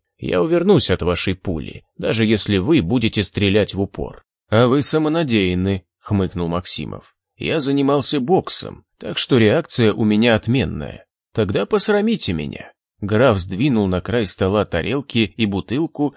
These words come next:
и положил две золотые иглы между собой и противником. «Как только этот сосуд упадёт на пол, хватайте иглу, что лежит ближе к вам, и втыкайте её мне в руку.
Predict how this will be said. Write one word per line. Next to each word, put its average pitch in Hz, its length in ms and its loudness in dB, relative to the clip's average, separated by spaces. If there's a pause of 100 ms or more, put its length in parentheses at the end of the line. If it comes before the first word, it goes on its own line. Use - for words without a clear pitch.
(120)
и 175 120 -4
положил 117 580 2
две 104 280 0
золотые 95 500 0
иглы 90 480 -2
между 101 340 0
собой 87 420 -2
и - 140 -6
противником. - 840 -8 (300)
«Как - 260 -4
только 151 380 -2
этот 95 380 -2
сосуд 98 460 -2
упадёт 90 500 -2
на 156 180 -2
пол, - 340 -12 (120)
хватайте 107 720 0
иглу, 117 460 -2 (100)
что - 240 -2
лежит 95 400 0
ближе 87 400 -2
к - 120 -16
вам, 80 300 -6 (220)
и 226 120 -6
втыкайте 127 640 0
её 95 300 2
мне 101 220 2
в 80 80 -6
руку. - 480 -10